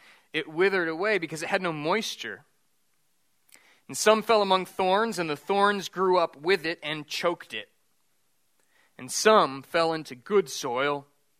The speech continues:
and grew and yielded a hundredfold.'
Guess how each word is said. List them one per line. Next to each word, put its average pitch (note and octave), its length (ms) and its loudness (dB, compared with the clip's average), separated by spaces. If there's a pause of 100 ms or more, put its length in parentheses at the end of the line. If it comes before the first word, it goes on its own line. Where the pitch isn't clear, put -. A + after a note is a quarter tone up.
(140)
and C#3 200 -12
grew C#3+ 520 -4 (400)
and C3+ 180 -12
yielded E3 560 -4 (300)
a - 80 -12
hundredfold.' A#2+ 1000 -8